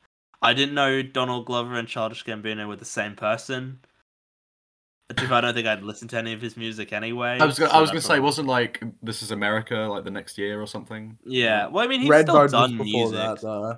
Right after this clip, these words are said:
Speaker 1: He's still, yeah, and Sweat.
Speaker 2: But,
Speaker 3: Redbone
Speaker 2: uh,
Speaker 3: was
Speaker 2: uh,
Speaker 3: bigger
Speaker 1: Time.
Speaker 3: and before that.
Speaker 2: I mean, yeah.
Speaker 1: I mean, that's
Speaker 2: Okay.
Speaker 1: why he left Community. Well, no, 'cause he also
Speaker 2: No,
Speaker 1: did
Speaker 2: I, I
Speaker 1: Atlanta,
Speaker 2: don't
Speaker 1: but
Speaker 2: really
Speaker 1: I
Speaker 2: listen to Childish Gambino.
Speaker 1: Uh, yeah,
Speaker 3: It's a
Speaker 1: Donald
Speaker 3: shame.
Speaker 1: Glover. I want him. I, I, I'm like, can he come back though? 'Cause he's a very big deal now. I mean, he was a big deal when he was in it, but, like,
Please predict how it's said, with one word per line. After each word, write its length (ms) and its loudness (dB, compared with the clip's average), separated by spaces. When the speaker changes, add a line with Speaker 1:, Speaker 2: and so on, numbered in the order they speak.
Speaker 1:
He's 140 -8
still, 260 -6
yeah, 320 0
and 180 -6
Sweat. 300 -4
Speaker 2:
But, 180 4
Speaker 3:
Redbone 400 8
Speaker 2:
uh, 60 4
Speaker 3:
was 100 6
Speaker 2:
uh, 80 0
Speaker 3:
bigger 260 4
Speaker 1:
Time. 120 0
Speaker 3:
and 100 -2
before 380 -2
that. 300 -2
Speaker 2:
I 180 2
mean, 460 -2
yeah. 200 -8
Speaker 1:
I 400 -20
mean, 80 -6
that's 100 -2
Speaker 2:
Okay. 80 0
Speaker 1:
why 80 8
he 120 2
left 340 -2
Community. 500 -4
Well, 320 4
no, 240 2
'cause 140 -8
he 60 0
also 160 0
Speaker 2:
No, 80 2
Speaker 1:
did 60 0
Speaker 2:
I, 60 2
I 60 0
Speaker 1:
Atlanta, 260 6
Speaker 2:
don't 220 8
Speaker 1:
but 80 4
Speaker 2:
really 160 4
Speaker 1:
I 20 0
Speaker 2:
listen 280 0
to 120 -6
Childish 320 -2
Gambino. 400 -10
Speaker 1:
Uh, 180 4
yeah, 140 4
Speaker 3:
It's 80 0
a 40 -6
Speaker 1:
Donald 260 2
Speaker 3:
shame. 40 -4
Speaker 1:
Glover. 580 0
I 120 6
want 260 4
him. 100 -6
I, 300 4
I, 240 0
I'm 120 -4
like, 220 2
can 200 -4
he 40 2
come 140 0
back 240 -2
though? 120 0
'Cause 200 -8
he's 140 -6
a 60 -4
very 340 -2
big 260 -4
deal 240 -2
now. 440 -10
I 60 -14
mean, 80 0
he 60 4
was 100 0
a 60 -2
big 180 -2
deal 220 0
when 100 0
he 60 -2
was 160 -4
in 160 -2
it, 220 -6
but, 160 -6
like, 420 -10